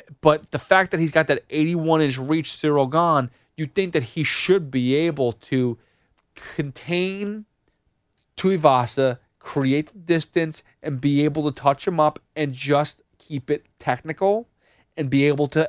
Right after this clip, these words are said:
basically outpoint Tuivasa. Do I think he's gonna knock out Tuivasa? Maybe, because Tuivasa may really have to put himself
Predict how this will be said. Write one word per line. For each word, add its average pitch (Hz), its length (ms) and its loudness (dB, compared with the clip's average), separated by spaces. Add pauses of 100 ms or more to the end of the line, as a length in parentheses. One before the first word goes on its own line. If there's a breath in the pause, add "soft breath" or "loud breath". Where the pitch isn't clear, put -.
basically 170 500 -2
outpoint 139 640 -4 (140)
Tuivasa. 147 420 2
Do 160 120 2
I 202 40 4
think 262 180 -4
he's 240 140 -2
gonna 220 320 0 (120)
knock 165 320 2
out 190 240 0
Tuivasa? 202 560 0 (960)
Maybe, 226 800 4
because 185 640 0
Tuivasa 165 840 2 (400 soft breath)
may 156 300 4
really 180 420 4
have 160 300 4
to 156 80 2
put 147 260 4
himself 139 480 2